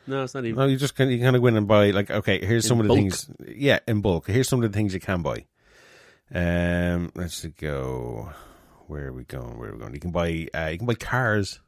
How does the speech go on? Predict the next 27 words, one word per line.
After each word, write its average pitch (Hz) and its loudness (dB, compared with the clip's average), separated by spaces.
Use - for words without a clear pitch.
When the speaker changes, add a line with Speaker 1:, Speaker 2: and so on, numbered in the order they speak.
Speaker 2:
at 104 -4
Costco. 113 -2
Speaker 1:
Yeah. 349 4
Speaker 2:
You 110 -4
can 101 0
buy 107 6
vacations. 110 2
You 107 -6
can 104 -2
buy, 104 6
uh, 98 0
where 107 2
are 107 2
we? 92 0
Uh, 95 0
<laughs> - -20
for - -10
some 156 0
reason, 151 2
you 135 2
can 131 0
buy 123 6
a 110 6
Western 127 2
Roma 120 6
wine 120 2
press. - -4